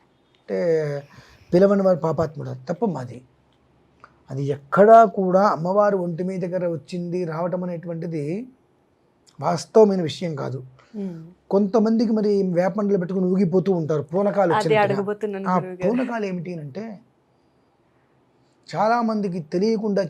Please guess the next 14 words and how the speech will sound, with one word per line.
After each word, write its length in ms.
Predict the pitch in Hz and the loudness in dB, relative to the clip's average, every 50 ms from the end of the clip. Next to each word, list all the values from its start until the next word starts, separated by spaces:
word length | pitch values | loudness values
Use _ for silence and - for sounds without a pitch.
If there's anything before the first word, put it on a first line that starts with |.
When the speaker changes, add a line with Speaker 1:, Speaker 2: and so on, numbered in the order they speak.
| - | -2
Speaker 1:
చేసేటువంటిది 920 | 180 170 147 175 165 165 165 165 147 156 147 147 147 147 147 143 143 147 - _ _ _ _ _ _ _ _ _ _ _ _ _ _ _ _ _ _ _ - | -2 0 0 0 -2 -2 -4 -4 -4 -4 -2 -2 -2 -2 -2 -2 -4 -8 -12 _ _ _ _ _ _ _ _ _ _ _ _ _ _ _ _ _ _ _ -4
కొన్ని 200 | 196 196 208 202 | -2 -2 -2 -2
కొన్ని 220 | 202 196 190 185 | -4 -4 -6 -6
అనవసరమైన 800 | - - 143 175 208 226 233 233 - - 220 220 190 208 208 202 | -8 -8 -8 -8 -6 -6 -6 -6 -4 -4 -4 -4 -4 -4 -4 -6
అసందర్భోచితమైన 920 | 147 151 147 185 220 214 220 202 180 143 175 190 165 165 156 175 170 170 | -8 -8 -8 -6 -6 -4 -4 -4 -4 -4 -4 -4 -4 -6 -8 -8 -8 -8
పనులు 260 | 160 160 151 151 151 135 | -10 -10 -10 -10 -10 -10
ఉంటాయి. 220 | - - - - _ _ _ _ _ - 214 | -10 -12 -16 -18 _ _ _ _ _ -14 -12
Speaker 2:
మ్మ్. 380 | 202 190 170 170 180 165 165 160 165 _ - - - | -12 -12 -12 -14 -18 -18 -18 -20 -20 _ -18 -10 -6
Speaker 1:
అంటే 480 | 165 165 175 160 147 147 156 151 156 - _ _ _ _ _ _ _ _ _ _ _ _ _ _ _ _ _ _ _ _ _ _ _ - - - - - _ _ - | -2 2 4 6 6 4 2 0 -4 -10 _ _ _ _ _ _ _ _ _ _ _ _ _ _ _ _ _ _ _ _ _ _ _ -20 -20 -20 -20 -20 _ _ 0
కడుపులో 380 | 143 165 196 190 214 226 208 190 | 2 2 2 4 4 4 2 2
జఠరాగ్ని 760 | 160 143 147 139 - 151 196 214 220 214 208 185 156 160 180 | 2 0 -4 -4 -4 -4 -2 0 0 0 -2 -2 -4 -6 -6
అని 100 | 185 165 | -6 -6
ఉంటుందమ్మా 360 | 143 127 151 143 131 127 123 | -6 -8 -8 -8 -6 -8 -10
ఒకటి, 200 | 120 - - | -10 -12 -18